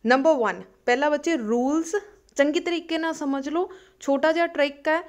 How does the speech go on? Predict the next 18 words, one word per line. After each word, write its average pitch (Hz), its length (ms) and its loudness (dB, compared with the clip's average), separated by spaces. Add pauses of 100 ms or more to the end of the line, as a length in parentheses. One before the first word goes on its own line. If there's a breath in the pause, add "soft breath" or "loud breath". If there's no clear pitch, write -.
(220 loud breath)
ਵੈਸੇ 247 280 2
ਤਾਂ 349 200 0
ਲੈਂਜ਼ 285 400 -2
ਲਾਅ 294 220 2
ਦੇ 277 100 -2
ਨਾਲ 269 280 -2
ਇਹਨੂੰ 285 300 -2 (360)
ਜ਼ਿਆਦਾ 226 340 2
ਅੱਛੀ 269 220 -6
ਤਰੀਕੇ 262 360 -4
ਨਾਲ 254 120 -2
ਐਕਸਪਲੇਨ 254 480 0
ਕਰ 262 180 0
ਸਕਦੇ 233 360 -4
ਹਾਂ 240 80 -4
ਕਿ 254 160 -6
ਲੈਂਜ਼ 240 360 -2
ਲਾਅ 262 240 0